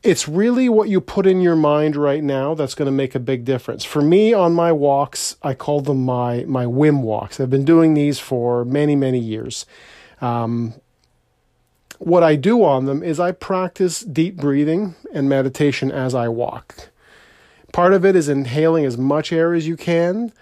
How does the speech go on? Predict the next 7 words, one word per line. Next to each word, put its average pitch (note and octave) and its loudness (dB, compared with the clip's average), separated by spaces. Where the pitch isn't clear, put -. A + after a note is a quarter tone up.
without D3 4
exhaling C#3+ 0
much. - -6
It's - -8
a B2+ -4
very, D3+ 2
very C3+ 2